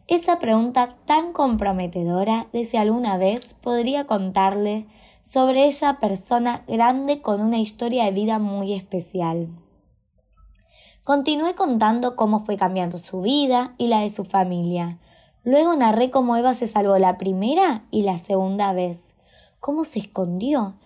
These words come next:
y el reencuentro con su mamá. Los chicos preguntaban qué pasó con su papá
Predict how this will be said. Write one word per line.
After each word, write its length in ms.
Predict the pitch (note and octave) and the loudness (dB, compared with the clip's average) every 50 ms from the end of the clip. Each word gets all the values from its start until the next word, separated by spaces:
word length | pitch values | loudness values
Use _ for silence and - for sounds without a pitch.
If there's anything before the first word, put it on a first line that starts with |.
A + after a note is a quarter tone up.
| _ - _ _ _ | _ -20 _ _ _
y 120 | - A#3+ A#3+ | 0 2 2
el 100 | A3 A3 | 2 2
reencuentro 680 | A#3 A#3+ A#3 A#3 B3+ C4+ C4+ C#4 D4 D4+ D4 D4 C#4+ | 2 0 0 0 2 2 2 2 2 0 -2 0 0
con 180 | - A3+ G#3+ | 0 0 -2
su 140 | G#3 - G#3+ | -2 -2 -2
mamá. 460 | G3 G3 F#3+ F#3+ F#3+ F#3+ F#3+ - - _ _ _ _ _ _ _ _ _ _ _ | 0 0 0 0 0 -2 -4 -6 -10 _ _ _ _ _ _ _ _ _ _ _
Los 180 | A3 G#3 F#3+ - | -2 -2 -2 -2
chicos 300 | - C#4 C4+ - E4+ E4 | -4 -4 0 0 0 0
preguntaban 640 | - A#3+ A#3 A#3 A#3 A3+ C4+ C4+ C4+ C4 C4+ C4+ - | 0 0 0 2 2 4 4 2 2 0 -2 -6 0
qué 160 | - F#4 F#4+ | 2 2 2
pasó 440 | F#4+ - G4 F4 - - - D4 D#4 | 4 2 2 2 2 2 2 2 4
con 200 | F4+ F4 E4 G#3+ | 2 0 0 0
su 180 | - G#3+ F#3+ | -2 -4 -2
papá 480 | - F3+ F3 F3 - A#3+ A#3+ G#3 F#3 | -2 -4 -4 -2 -2 -2 0 -2 -4